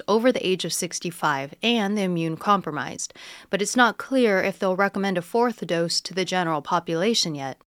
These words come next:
As of now, the initial booster is available for everyone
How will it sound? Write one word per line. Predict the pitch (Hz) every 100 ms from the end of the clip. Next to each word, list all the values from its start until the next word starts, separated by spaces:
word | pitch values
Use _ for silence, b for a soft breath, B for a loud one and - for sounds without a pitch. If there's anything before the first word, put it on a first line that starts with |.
| _ _
As | 202 180
of | 180
now, | 220 285 214 151 170 -
the | 190
initial | 185 226 320 254
booster | 175 165 165 - 143 -
is | 170
available | 185 196 233 240 233
for | 233 - -
everyone | 220 247 247 247